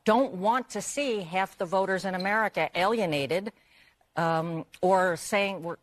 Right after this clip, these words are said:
acu-, being accused of aligning with fascists because they're voting for their pocketbook. That's just not where we wanna be. We want these people. We want them back in twenty twenty-four. We want them to feel good when they go to the ballot.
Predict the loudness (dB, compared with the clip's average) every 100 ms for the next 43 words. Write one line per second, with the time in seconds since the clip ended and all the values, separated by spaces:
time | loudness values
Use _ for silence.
0 | -10 -8 -8 -2 0 0 -2 -2 -2 0
1 | 2 2 2 0 -4 -2 0 0 -2 -8
2 | -8 -14 -8 -4 0 0 0 2 2 2
3 | -2 -4 -2 -2 -4 0 0 -2 -8 -10
4 | -8 -8 -6 -8 -6 0 0 0 0 2
5 | 0 0 0 0 0 0 -2 -10 -20 _
6 | 2 4 4 0 -4 -6 -8 -6 -2 0
7 | 0 0 0 0 0 -4 -2 -2 -4 -4
8 | -6 -2 0 0 0 -6 _ -20 _ -4
9 | 0 2 2 -2 -6 -4 -2 -2 0 2
10 | 2 -2 -2 -4 -2 0 0 -2